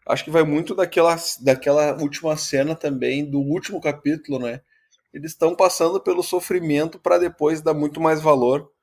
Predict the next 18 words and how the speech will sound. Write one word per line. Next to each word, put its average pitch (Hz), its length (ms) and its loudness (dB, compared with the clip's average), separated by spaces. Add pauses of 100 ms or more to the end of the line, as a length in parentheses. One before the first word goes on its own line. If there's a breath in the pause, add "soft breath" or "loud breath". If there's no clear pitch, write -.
(320)
quando 143 240 -2
viesse 135 440 4
realmente 135 440 0
a 147 40 -2
vitória 131 500 2
e 135 80 2
a 120 60 4
glória. 113 540 2 (440)
Então, 117 160 -20
com 135 200 -6
certeza, 143 800 0 (480)
a 120 140 -2
festa 127 580 0 (300)
que 123 60 -4
agora 117 340 4
eles 120 200 -8
estão 127 220 -6
fazendo 117 640 -4